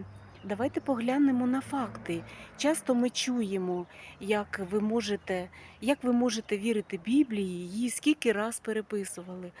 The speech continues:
Але насправді дуже легко довести,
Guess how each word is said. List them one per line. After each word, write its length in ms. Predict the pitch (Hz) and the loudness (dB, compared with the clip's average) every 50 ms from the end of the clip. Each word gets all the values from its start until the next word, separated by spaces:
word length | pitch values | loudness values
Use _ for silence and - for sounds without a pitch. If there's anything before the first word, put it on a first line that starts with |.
| - - - - - | -18 -16 -16 -10 -6
Але 220 | - 190 196 220 220 | -4 -2 -2 -2 -2
насправді 680 | 214 214 208 - - - 226 240 262 240 214 196 214 190 | -2 -2 -4 -4 -4 -2 -2 -2 -2 -2 -4 -4 -6 -6
дуже 380 | 180 208 220 240 214 - 214 | -4 -4 -4 -4 -2 -2 -2
легко 400 | 202 202 214 233 233 - - 220 | -2 -2 -2 -4 -4 -4 -4 -4
довести, 680 | 190 196 214 196 220 226 220 214 - - - 180 175 | -2 -2 -2 -2 -2 -4 -4 -4 -6 -8 -8 -10 -10